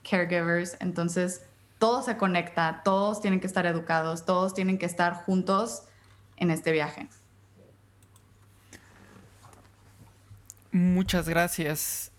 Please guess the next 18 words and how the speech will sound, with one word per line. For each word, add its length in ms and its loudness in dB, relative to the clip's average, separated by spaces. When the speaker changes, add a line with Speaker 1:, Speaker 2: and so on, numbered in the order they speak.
Speaker 2:
Fíjate 380 -2
que 380 -2
pusiste, 1040 -2
pusiste 840 -4
en 160 0
mi, 240 -2
en 140 -2
mi 100 -2
mente 440 -2
una 180 0
imagen 600 -2
que 100 -2
me 120 -2
agradó 340 -2
muchísimo 680 -4
y 80 -6
fue 800 -2
la, 760 -2